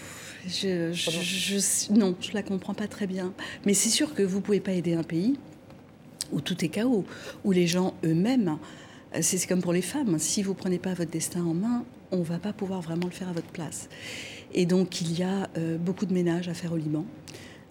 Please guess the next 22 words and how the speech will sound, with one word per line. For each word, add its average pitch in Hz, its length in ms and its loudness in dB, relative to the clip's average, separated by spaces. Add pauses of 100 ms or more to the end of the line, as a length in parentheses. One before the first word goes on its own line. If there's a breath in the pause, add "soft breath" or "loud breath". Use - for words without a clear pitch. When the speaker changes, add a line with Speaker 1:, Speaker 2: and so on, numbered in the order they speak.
Speaker 1:
en 160 160 6
interne. 156 500 0 (480)
Speaker 2:
Alors, 202 140 4 (120)
il, 233 160 2
il 214 160 4
a 185 80 4
beaucoup 262 300 6
été 180 240 2
dit, 226 300 4
hein, 175 120 2
beaucoup 185 280 2
été 180 420 2
écrit 240 420 2
que, 165 460 2
que - 100 -2
le 170 120 2
peuple 226 220 6
libanais 180 300 4
était 214 160 0
un 156 60 0
peuple 175 360 -2
résilient, 190 640 2